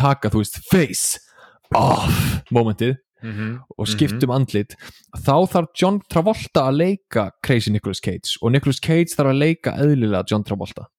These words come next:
Speaker 2: Já, ég veit það. Ja, John Travolta er definitely meira spennandi karakterinn í þeirri mynd, sko.
Speaker 1: Já.
Speaker 2: En ég mun aldrei gleyma atriðinu.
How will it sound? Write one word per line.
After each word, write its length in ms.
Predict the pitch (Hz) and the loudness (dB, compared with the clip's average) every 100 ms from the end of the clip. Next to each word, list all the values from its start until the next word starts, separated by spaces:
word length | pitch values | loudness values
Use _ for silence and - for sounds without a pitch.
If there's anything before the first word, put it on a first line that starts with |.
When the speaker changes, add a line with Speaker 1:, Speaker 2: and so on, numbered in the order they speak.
| _ _ _ _ _ _ - | _ _ _ _ _ _ -6
Speaker 2:
Já, 380 | 107 101 95 90 _ - | 0 0 0 -4 _ -12
ég 80 | 101 | -4
veit 140 | 101 98 | -4 -6
það. 120 | 90 _ _ | -18 _ _
Ja, 140 | 107 - - | -6 -6 -2
John 140 | 139 | -2
Travolta 340 | 143 151 143 139 | 2 0 4 4
er 140 | 135 | 4
definitely 400 | 147 139 131 120 | 2 0 -4 -2
meira 180 | 127 123 | 0 0
spennandi 320 | - 131 113 | 0 -2 -2
karakterinn 480 | - 120 110 104 98 | 0 0 0 -6 -10
í 140 | 101 98 | -10 -8
þeirri 220 | 101 95 | -10 -10
mynd, 160 | 87 | -12
sko. 240 | - - 90 _ _ _ - | -16 -20 -20 _ _ _ -6
Speaker 1:
Já. 160 | 110 92 - - - | -4 -4 -10 -8 0
Speaker 2:
En 100 | 120 | 0
ég 80 | |
mun 140 | 139 147 | 4 2
aldrei 240 | 180 185 | 2 0
gleyma 400 | 165 190 185 165 | 4 4 4 4
atriðinu. 380 | - 139 95 82 | 2 0 0 -4